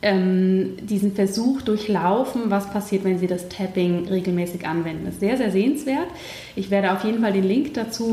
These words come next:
mit in die Shownotes packen, dass wenn du dich dafür interessierst, kannst du dir das auf jeden Fall anschauen. Ich selber wende das Tapping ja jetzt auch mehr oder weniger regelmäßig an. Ich habe das für mich so in den Alltag integriert, dass ich, wenn ich meine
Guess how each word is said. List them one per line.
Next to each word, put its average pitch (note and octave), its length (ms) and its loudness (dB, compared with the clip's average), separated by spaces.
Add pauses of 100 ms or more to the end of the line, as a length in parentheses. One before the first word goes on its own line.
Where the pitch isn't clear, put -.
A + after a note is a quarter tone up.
mit G#3 160 4
in F#3+ 120 4
die F#3 80 0
Shownotes A#3+ 500 0
packen, A3+ 380 -4
dass G3 200 0
wenn F#3 520 0
du G#3 100 -4
dich G3 140 0
dafür G3+ 240 0
interessierst, G#3+ 420 -2
kannst G3 220 -2
du F#3+ 40 -6
dir F#3 120 0
das F3+ 160 -4
auf F#3 120 -6
jeden F#3 220 2
Fall F#3 140 -2
anschauen. - 680 -2 (720)
Ich A3 160 -4
selber C4 400 2
wende A3 200 0
das G#3 220 -4
Tapping A3 380 -4
ja G3+ 80 2
jetzt F#3+ 260 0
auch E4 400 -2
mehr A#3 300 2
oder A3+ 160 0
weniger G#3 360 2
regelmäßig G3 600 0
an. G3+ 220 0 (400)
Ich A3+ 160 -2
habe G#3+ 120 2
das G3+ 140 -2
für A3 100 0
mich G3+ 200 2
so G#3+ 160 0
in B3 180 2
den A3+ 160 0
Alltag A3 400 -2
integriert, G#3 500 -2
dass G3 120 0
ich, G3 160 2 (300)
wenn F#3+ 180 2
ich F#3+ 120 -2
meine F3 640 0